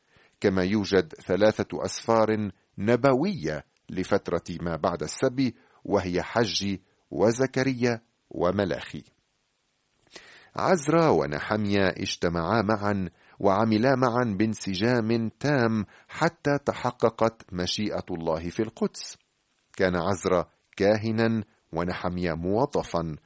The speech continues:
وبروح واحدة استطاعا أن يعيدا بناء أسوار المدينة والهيكل. كذلك حجي وزكريا النبيان عملا معًا في تشجيع الشعب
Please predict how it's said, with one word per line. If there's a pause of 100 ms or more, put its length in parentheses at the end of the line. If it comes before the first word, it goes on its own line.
(320)
وبروح
واحدة (280)
استطاعا
أن
يعيدا
بناء
أسوار
المدينة (240)
والهيكل. (920)
كذلك
حجي
وزكريا
النبيان (260)
عملا
معًا (200)
في
تشجيع
الشعب